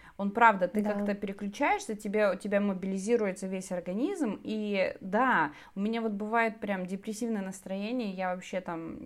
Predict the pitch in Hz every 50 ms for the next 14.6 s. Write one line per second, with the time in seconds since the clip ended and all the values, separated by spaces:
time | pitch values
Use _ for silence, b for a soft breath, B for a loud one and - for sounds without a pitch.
0 | - - - - - - 196 185 180 - 170 165 - 196 196 190 185 - - 180
1 | - 180 170 170 165 160 - - 180 170 165 160 180 202 247 247 240 208 - 180
2 | 180 180 175 170 175 - - 180 175 170 165 175 185 226 240 - - - 196 202
3 | 202 214 240 294 277 233 202 - - 196 190 208 247 247 - 190 - - - 202
4 | 190 185 175 165 165 - - - 185 175 165 - - - - 196 196 202 190 196
5 | - 175 170 170 165 165 151 147 151 185 226 294 370 359 233 196 196 202 - 185
6 | 180 170 170 202 277 381 403 330 302 226 196 196 B B B B B B - 202
7 | 208 226 226 214 226 214 214 196 202 - 175 - - 165 - 165 156 156 156 -
8 | - 156 - - 190 190 220 233 233 233 240 240 - - 214 196 175 170 - -
9 | - - 202 196 196 208 190 185 180 170 165 185 269 302 302 262 214 - 190 185
10 | 185 254 381 403 - 262 - 208 208 208 - 214 196 185 - 180 180 - 302 392
11 | 415 - - 202 - 208 202 - 180 - - 233 226 214 214 208 202 175 170 190
12 | 226 240 226 240 226 214 196 185 180 180 175 180 180 175 170 151 139 - B B
13 | B B B B B - 175 220 277 330 320 277 220 214 196 185 190 - - 247
14 | 247 220 214 202 180 - - - 175 - - -